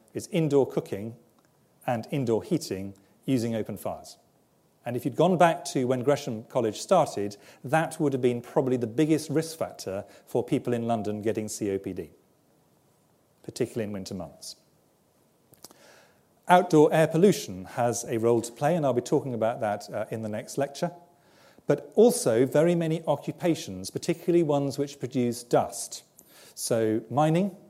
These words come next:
coal mining in particular, brick making, welding, stone masonry, flour and grain workers, agricultural workers, foundry workers, tex-, textile workers, all of these are at increased risk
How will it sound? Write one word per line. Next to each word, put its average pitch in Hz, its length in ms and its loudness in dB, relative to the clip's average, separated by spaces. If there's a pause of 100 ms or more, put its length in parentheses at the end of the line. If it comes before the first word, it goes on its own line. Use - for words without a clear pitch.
(220)
coal 135 160 -2
mining 123 280 -2
in 113 40 -8
particular, - 380 -4
brick 165 320 0
making, 147 500 -4
welding, 143 500 4
stone 165 440 0
masonry, 135 480 0
flour 151 440 2
and 147 120 0
grain 143 200 2
workers, 120 520 0 (420)
agricultural 143 600 2
workers, 117 540 -2 (280)
foundry 139 380 0
workers, 113 420 -2
tex-, - 360 -6
textile 156 440 -2
workers, 104 400 -4 (280)
all 196 220 8
of 123 120 0
these 104 440 -4 (100)
are 123 100 2
at 117 180 -4
increased 160 560 -4
risk 104 380 -4